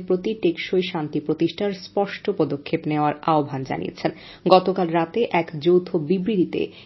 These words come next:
ইউরোপীয় নেতারা বলেন, সক্রিয় কূটনীতি, ইউক্রেনকে সহায়তা ও রুশ ফেডারেশনের উপর চাপ সৃষ্টি, এই তিনটিকে মিলিয়ে একটি যৌথ পদ্ধতি শুধু রাশিয়ার অবৈধ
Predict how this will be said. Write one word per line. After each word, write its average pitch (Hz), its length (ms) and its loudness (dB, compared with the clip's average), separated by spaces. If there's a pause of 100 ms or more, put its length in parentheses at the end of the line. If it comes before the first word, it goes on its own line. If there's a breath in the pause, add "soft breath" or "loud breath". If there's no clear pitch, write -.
ইউরোপীয় 180 440 8
নেতারা 147 300 0
বলেন, 151 360 0 (220 loud breath)
সক্রিয় 226 580 0
কূটনীতি, 233 720 0 (260 loud breath)
ইউক্রেনকে 202 600 2
সহায়তা 202 760 0
ও 156 160 2
রুশ 180 340 2
ফেডারেশনের 165 600 2
উপর 165 180 2
চাপ 165 280 -2 (140)
সৃষ্টি, - 420 0 (200 loud breath)
এই 165 220 6
তিনটিকে 170 440 2
মিলিয়ে 156 380 4
একটি 165 240 2
যৌথ 170 400 4 (140)
পদ্ধতি 151 580 0 (200 loud breath)
শুধু 185 320 2
রাশিয়ার 160 460 2 (100)
অবৈধ 175 360 2